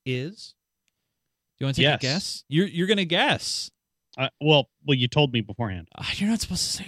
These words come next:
Speaker 1: that. You're supposed to say, "No, I don't know, uh, what it could
Speaker 2: Oh.
Speaker 1: be."
Speaker 2: Well, you, you told me beforehand. I mean,
Speaker 1: Yeah, I
Speaker 2: you
Speaker 1: know.
Speaker 2: want me to lie to the people? Is that, is that you think so low of our,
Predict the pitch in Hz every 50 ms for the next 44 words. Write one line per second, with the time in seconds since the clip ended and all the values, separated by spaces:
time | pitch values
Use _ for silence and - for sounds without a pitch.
0 | 165 160 160 156 - 113 120 123 - - 131 135 - - - 135 139 151 185 220
1 | 247 240 185 131 113 120 135 170 185 185 160 170 196 226 226 170 117 107 104 101
2 | 110 107 113 120 127 139 156 165 170 165 - 190 185 180 - 214 247 220 151 104
3 | 82 - - _ _ _ _ _ _ _ _ _ _ _ _ _ - 135 127 127
4 | 123 - _ _ - 127 - 147 156 147 147 131 113 - 110 - 147 165 143 113
5 | 95 85 85 _ - 110 110 107 98 90 - - _ 127 131 123 107 92 82 95
6 | 120 131 151 139 135 123 123 123 123 127 147 165 170 156 143 - 156 160 - 220
7 | 165 147 143 160 165 - _ _ _ _ _ _ - 156 160 156 147 196 208 202
8 | - _ _ - 147 175 214 233 - - 220 214 196 - - - 202 202 208 214
9 | 196 185 185 185 180 175 165 156 156 156 151